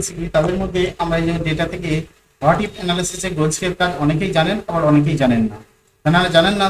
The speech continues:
তাদেরকে আমরা দুটো উদাহরণের মাধ্যমে আমরা ডুয়াল শিটের কাজটা ভালোভাবে দেখিয়ে দেবো। আশা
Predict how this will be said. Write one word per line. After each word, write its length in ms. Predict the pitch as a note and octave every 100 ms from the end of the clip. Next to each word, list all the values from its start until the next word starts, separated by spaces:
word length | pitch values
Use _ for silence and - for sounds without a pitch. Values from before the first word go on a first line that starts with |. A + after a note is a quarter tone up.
| F#3+
তাদেরকে 260 | E3+ F3 F3+
আমরা 120 | F3+ D#3+
দুটো 160 | E3+ F#3+ F#3
উদাহরণের 460 | E3 F3 F3+ F3+ F3
মাধ্যমে 340 | E3 D3+ D#3 D3+ D3+ - _ -
আমরা 140 | C#3+ D#3+
ডুয়াল 180 | D3+ D#3+ D#3+
শিটের 220 | F3 E3 D#3+
কাজটা 280 | D3+ - A3+ - - -
ভালোভাবে 440 | C#3 D3 D3+ D#3 G3 A3+ - -
দেখিয়ে 240 | C#3 D3 C#3
দেবো। 200 | A2+ G2+ - _ _ _ -
আশা 180 | D3